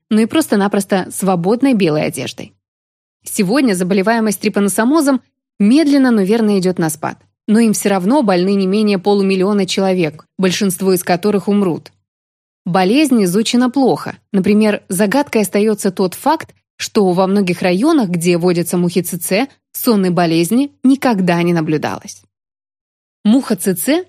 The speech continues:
нападает на любой движущийся теплый предмет, даже на автомобиль, ни один из которых, впрочем, не пострадал. У диких копытных, в том числе антилоп,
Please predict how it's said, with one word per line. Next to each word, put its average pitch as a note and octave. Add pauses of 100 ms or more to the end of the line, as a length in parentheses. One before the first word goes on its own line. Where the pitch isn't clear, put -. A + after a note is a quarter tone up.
нападает G3+
на A#3+
любой A3
движущийся A3+
теплый F3+
предмет, E3+
даже A3
на G#3+
автомобиль, G3+
ни C4
один A3+
из E3+
которых, A3
впрочем, G#3
не F#3+
пострадал. F3 (800)
У A#3+
диких F#3
копытных, F#3+
в -
том G#3
числе F#3
антилоп, F3